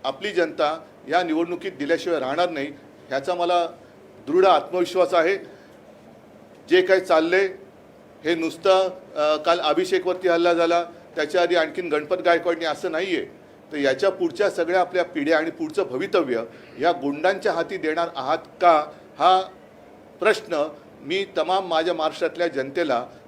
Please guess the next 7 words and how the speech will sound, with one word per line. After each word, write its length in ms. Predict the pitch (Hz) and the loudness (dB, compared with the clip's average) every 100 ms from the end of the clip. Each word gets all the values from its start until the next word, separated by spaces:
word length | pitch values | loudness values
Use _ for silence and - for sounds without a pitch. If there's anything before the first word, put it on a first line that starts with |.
| - - 127 | -20 -6 0
बांधवांना, 500 | 135 139 165 165 170 | 0 0 0 0 -2
भगिनींना 440 | 135 143 160 160 | -4 -6 -4 -4
आणि 140 | 160 | -4
मातांना 360 | 147 131 156 156 | -4 -4 -4 -6
करतो 280 | 147 139 151 | -6 -4 -2
आहे. 260 | 143 165 - - - - - - | 0 -2 -6 -20 -20 -20 -20 -12
आणि 360 | 127 160 170 | -8 -4 -4